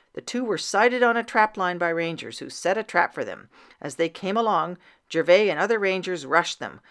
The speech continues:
One fired a gun, and Gervais promptly hurled a tear gas bomb in front of the other two, who quickly gave up resistance.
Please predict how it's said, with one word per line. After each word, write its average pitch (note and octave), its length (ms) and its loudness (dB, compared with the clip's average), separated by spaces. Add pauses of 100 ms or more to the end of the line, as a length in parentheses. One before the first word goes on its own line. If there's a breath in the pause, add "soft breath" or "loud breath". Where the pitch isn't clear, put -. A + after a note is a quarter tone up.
(220 soft breath)
One G#3 300 0
fired A#3+ 280 4
a A#3 60 2
gun, F3+ 320 2
and B2 180 -8
Gervais E3+ 380 0
promptly F3+ 460 -4
hurled D#3+ 360 2
a C3 100 -6
tear F#3+ 360 -4
gas F3 320 -4
bomb D3+ 460 2
in C3 80 -10
front F#3 260 0
of F3+ 60 -4
the F3 100 -4
other E3+ 180 -2
two, D#3 360 -8 (420 loud breath)
who E3+ 120 -4
quickly C4+ 380 0
gave A#3 280 4
up G#3 180 -2
resistance. - 640 -6